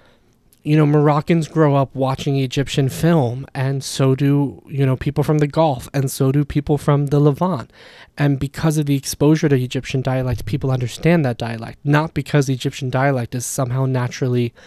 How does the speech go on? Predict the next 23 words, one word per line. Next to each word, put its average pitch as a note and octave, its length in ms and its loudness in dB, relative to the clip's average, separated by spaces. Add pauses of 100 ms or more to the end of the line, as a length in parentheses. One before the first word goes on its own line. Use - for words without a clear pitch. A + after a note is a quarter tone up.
(300)
more D3 260 6
mutually C3+ 460 2
intelligible C3 600 -2
to - 180 -8
other C3 220 -2
dialects. - 760 -14 (320)
And D#3+ 180 4
this G#3+ 220 6
also G3+ 460 2 (180)
gets - 180 -2
reflected D#3+ 480 0
in C3+ 80 2
our C3 140 0
speech, - 640 -4
that C3+ 260 -2 (480)
as D#3 180 2
speakers C#3+ 460 0
of A#2+ 160 -2
Arabic, C#3 480 2
both C3+ 220 0
native C#3 260 4
and B2+ 160 0
non-native, C3 640 -2